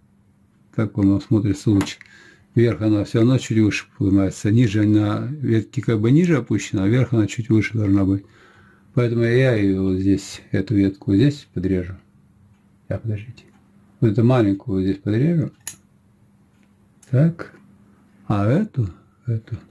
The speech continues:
эту, наверное, скорее всего, здесь срежу. Если что, на там почки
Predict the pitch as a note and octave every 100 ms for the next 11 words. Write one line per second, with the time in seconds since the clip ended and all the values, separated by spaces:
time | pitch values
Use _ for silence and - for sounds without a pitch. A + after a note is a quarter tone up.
0 | _ _ _ _ _ _ _ _ - _
1 | D3 C#3+ C#3+ C#3 C3+ - - C3+ B2 -
2 | C#3+ B2 A2 G#2 - G#2+ F#2 E2+ F2+ _
3 | _ _ _ _ _ _ - - _ _
4 | _ _ G2 G2+ F#2+ - D#3 A#2 G#2 -
5 | A2 -